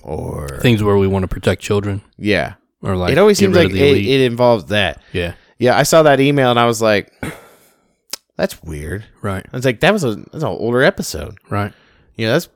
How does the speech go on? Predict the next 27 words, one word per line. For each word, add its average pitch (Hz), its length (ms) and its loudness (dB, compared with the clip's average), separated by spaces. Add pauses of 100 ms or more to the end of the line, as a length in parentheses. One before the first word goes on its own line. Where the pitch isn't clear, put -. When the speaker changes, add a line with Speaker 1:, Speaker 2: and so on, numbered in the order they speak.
Speaker 1:
probably 110 240 0
from, 113 340 -8
what, 117 100 -2
about 87 140 -2
a 87 60 -6
year 104 220 -2
ago? 143 420 0
Speaker 2:
Yeah, 131 100 2
Speaker 1:
Year 120 80 4
Speaker 2:
it's 117 60 0
Speaker 1:
and 107 80 -2
a - 20 0
half 113 60 2
Speaker 2:
funny 135 160 4
Speaker 1:
ago? 165 80 2
Speaker 2:
'cause 110 100 2
it 110 80 0
happened, 113 300 2
like, 92 160 -4
back 101 200 0
to - 80 -8
back 98 240 0
from 95 140 -10
our 87 80 -8
Facebook - 460 -6
ban. 90 260 -8 (380)
Speaker 1:
Yeah. 123 280 0